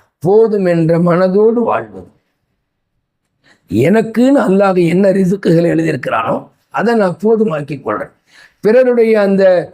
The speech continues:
வாசலில் போய் நிற்கக்கூடிய தன்மையை அல்லாஹ் எனக்கு எடுத்துவிடும். ஒரு ஹதீஸ்ல துவா ஒன்று வருது, "யா அல்லாஹ், எப்படி என்னுடைய நெற்றியை நீ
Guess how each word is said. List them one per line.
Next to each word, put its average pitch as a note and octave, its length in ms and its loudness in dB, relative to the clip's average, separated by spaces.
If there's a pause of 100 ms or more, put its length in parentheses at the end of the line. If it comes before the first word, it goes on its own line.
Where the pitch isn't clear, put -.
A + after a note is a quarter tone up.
(120)
வாசலில் G#3 640 0
போய் G#3 200 0
நிற்கக்கூடிய F#3 760 0
தன்மையை F#3+ 560 2
அல்லாஹ் D#3+ 320 -8
எனக்கு - 360 -10
எடுத்துவிடும். B2 420 -12 (360)
ஒரு D3+ 160 -4
ஹதீஸ்ல F#3 540 0
துவா F3+ 260 2
ஒன்று E3 300 -6
வருது, G2 120 -12 (360)
"யா D3+ 100 -2
அல்லாஹ், E3+ 440 -4 (400)
எப்படி F#3 360 -2
என்னுடைய G3 440 2
நெற்றியை F#3 520 0
நீ G3 300 -2